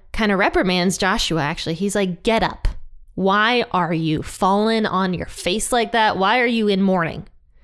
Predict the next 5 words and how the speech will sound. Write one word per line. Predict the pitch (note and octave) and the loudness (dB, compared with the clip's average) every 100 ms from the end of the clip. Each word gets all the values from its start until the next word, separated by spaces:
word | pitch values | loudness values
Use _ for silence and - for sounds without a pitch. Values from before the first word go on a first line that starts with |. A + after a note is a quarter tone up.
| - - - - | -20 -20 -20 -6
Why | F3 G3+ | 0 2
didn't | A#3+ A#3 - | 2 2 0
you | A#3 | 2
notice | A3 A3 A#3 A3 - - - - - - - - | 4 4 4 4 0 -4 -6 -8 -10 -14 -20 -4
anything?" | A3+ A3+ G#3 - E3 F#3+ | 0 2 0 -2 -6 -8